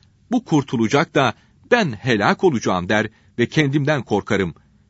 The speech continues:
Yüzümün sararması bundandır." der. İşte o zaman abid ayakkabıcının bu korku ve tevazuyla üstünlük kazandığını anlar. Batmayan gemi.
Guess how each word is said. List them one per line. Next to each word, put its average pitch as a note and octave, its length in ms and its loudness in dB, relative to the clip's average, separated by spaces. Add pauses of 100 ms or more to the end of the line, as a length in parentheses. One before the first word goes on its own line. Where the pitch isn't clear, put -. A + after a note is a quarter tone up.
(120)
Yüzümün C3+ 380 2
sararması G#2+ 580 -2
bundandır." F#2+ 540 -6
der. C#2+ 160 -12 (1040)
İşte - 200 -8
o A2 120 0
zaman E2 340 -4
abid E2+ 360 -4 (380)
ayakkabıcının G2+ 800 -4 (240)
bu F#3 180 -2
korku G#2 380 0
ve A2 100 2
tevazuyla G2 720 0 (280)
üstünlük G2+ 460 -6
kazandığını E2 600 -6
anlar. C#2 560 -10 (4000)
Batmayan C3+ 640 -2
gemi. E2+ 280 -4